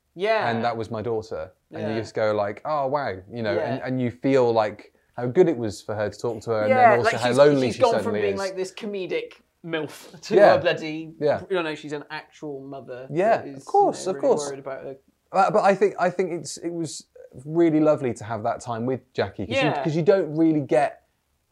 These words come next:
Speaker 2: ch-, a, chan-, a chance to see Jackie just doing her thing
Speaker 1: Mm.
Speaker 2: when she's not about to get picked up in the tardis, when
Speaker 1: Yeah.
Speaker 2: she's just,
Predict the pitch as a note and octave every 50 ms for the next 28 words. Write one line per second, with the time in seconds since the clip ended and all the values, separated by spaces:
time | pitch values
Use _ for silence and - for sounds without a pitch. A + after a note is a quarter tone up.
0 | _ _ _ _ _ _ _ - - D#3 - C3 - - D3+ C3+ - - - -
1 | C#3+ C3 A2 - - C3+ B2+ G#2 C#3 B2+ - - B2 A#2 A2+ A#2 A2 - _ _
2 | _ - C3 A#2+ A2+ A2+ A2 A2 A2+ A2 - - B2 G#2+ G#2 G#2+ G#2+ G#2 G2+ -
3 | _ _ - A#2 A#2 G2+ - A#2 A2 G#2+ - _ _ - C3 C3 C3 A#2 G#2+ -
4 | - _ - G#2+ F#2+ G#2 G#2 E2 - - - - - - - - - - G2 -
5 | G2 F#2 F#2+ - A2 F#2+ F2 - - D2 - - D#3 D3+ G#2 G2 - A2+ G#2 F#2+
6 | - - B2+ G#2+ G2 - - - _